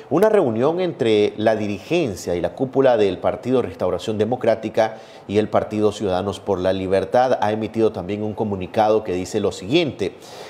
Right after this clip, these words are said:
"Llamado urgente de unidad. Después de haber participado como testigo en dos reuniones de acercamientos para la unidad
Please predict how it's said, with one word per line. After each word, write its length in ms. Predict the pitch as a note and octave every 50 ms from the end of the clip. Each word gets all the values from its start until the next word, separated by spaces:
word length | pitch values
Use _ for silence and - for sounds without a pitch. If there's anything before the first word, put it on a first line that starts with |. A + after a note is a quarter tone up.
| - - -
"Llamado 520 | A2+ B2+ B2+ C#3+ D3+ E3+ F3+ F3+ F#3 - -
urgente 720 | C3+ A2+ - - - C#3 C#3 C3+ C3+ C3+ C#3+ C#3 - - A2+ G2
de 100 | G#2+ A#2+ A#2
unidad. 640 | A2+ G#2+ G2+ F#2+ F2 G2 G2 F#2+ F2+ E2 E2+ - - - - - - -
Después 440 | - B2 B2 A2+ - - D3+ D#3 C3+
de 80 | B2+ B2+
haber 240 | A#2 D3+ C#3+ C#3 -
participado 680 | D3 B2 A#2 A#2+ A2 - A2+ G2+ - C#3+ E3 F#3 F#3+
como 240 | - E3+ C#3 B2+ A2
testigo 720 | - G#2 F2+ - - C#3+ D3+ C#3+ E3 E3+ F3 G3 - -
en 220 | - G#2+ G2+ F#2+ G2
dos 220 | D3+ G3+ G3+ G#3
reuniones 560 | G3+ F#3 D3 A2+ A2 B2+ D3 C3 G2+ F#2+ F2
de 100 | E2+ F#2
acercamientos 800 | F2 - B2+ B2 A#2+ B2+ G#2+ G2+ A2+ C3 C3+ B2+ - C#3 - -
para 240 | - G#2+ G#2+ G#2 G#2
la 120 | F#2+ F2 G2
unidad 520 | A#2+ C#3 A#2 G2+ A2+ A2+ A#2 B2+ C#3+